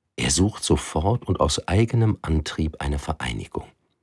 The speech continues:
Diese Abtrennung und Vereinigung bilden die Grundlage für den größten Teil der Aktivitäten der chemischen Welt. Wenn sich das weibliche Korpuskel mit einem männlichen Korpuskel vereinigt,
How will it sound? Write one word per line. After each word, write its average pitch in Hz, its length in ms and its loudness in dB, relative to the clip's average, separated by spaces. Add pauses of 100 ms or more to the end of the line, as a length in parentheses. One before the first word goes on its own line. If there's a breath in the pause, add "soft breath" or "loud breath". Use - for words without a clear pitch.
(1600 soft breath)
Diese 139 260 6
Abtrennung 71 640 4
und 78 140 0
Vereinigung 78 760 4
bilden 98 380 6
die 78 120 2
Grundlage 104 680 4
für - 120 0
den 76 160 2
größten 98 540 2
Teil 95 320 2
der 85 160 2
Aktivitäten 71 760 0
der 58 120 0
chemischen 64 520 -4
Welt. - 300 -10 (1700)
Wenn 107 200 6
sich 160 180 6
das - 240 0
weibliche 80 500 4
Korpuskel - 640 0
mit 67 220 -2
einem 65 260 0
männlichen 131 500 4
Korpuskel 87 600 0
vereinigt, - 880 -2